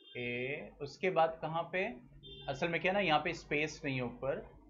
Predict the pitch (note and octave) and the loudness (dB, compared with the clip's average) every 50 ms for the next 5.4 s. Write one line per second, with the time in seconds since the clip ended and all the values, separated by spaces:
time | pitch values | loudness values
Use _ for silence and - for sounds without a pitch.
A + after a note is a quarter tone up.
0 | - - - - C#3+ C#3+ C#3+ - D#3 D#3 D3+ D3+ - - - - D3 C#3+ C#3 C#3 | -20 -16 -2 0 0 0 0 2 2 2 2 2 0 -4 -2 0 0 0 0 0
1 | E3 - - - D3+ C#3+ C3+ - D#3+ C#3+ B2 A#2 A#2 A#2+ A#2 A#2 C3 E3 - - | -2 -2 -2 -4 -4 -4 -2 2 4 4 4 4 4 2 0 0 0 -2 -4 -6
2 | - - - - - E3+ D3+ D#3 D#3 D#3 D3+ - D3+ D3 D3 D3+ C3+ D3 B2+ B2 | -12 -16 -16 0 2 2 4 4 4 2 2 2 2 0 0 2 0 0 -2 0
3 | C3 C3 D#3+ G3 - - - - - _ - A#2+ B2 B2+ C3 - - C3 C3 C#3 | -2 -4 -4 -6 -8 -16 -20 -20 -20 _ -4 -2 -2 -2 -2 -2 -2 0 0 0
4 | C3+ - D#3 C#3 C3 B2 A#2+ B2 B2 B2+ C3 C#3 C#3 C3+ - - D3 - - B2 | 0 0 0 0 2 2 0 0 0 0 0 0 0 -2 -2 -4 -4 -2 -2 -2
5 | A2+ A2 A#2 A2+ G#2+ - B2 F3 | -2 -2 -4 -6 -4 -4 -6 -6